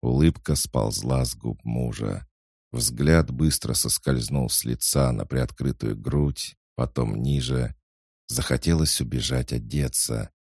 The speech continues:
но я заставила себя стоять и рассматривать маникюр, еще и спросила: «Мы не опоздаем, босс?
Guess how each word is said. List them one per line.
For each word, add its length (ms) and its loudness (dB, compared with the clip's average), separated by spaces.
но 80 2
я 200 8
заставила 760 4
себя 340 -2
стоять 680 0
и 60 -2
рассматривать 800 0
маникюр, 680 -2
еще 340 -2
и 60 2
спросила: 840 2
«Мы 120 8
не 100 8
опоздаем, 760 4
босс? 500 2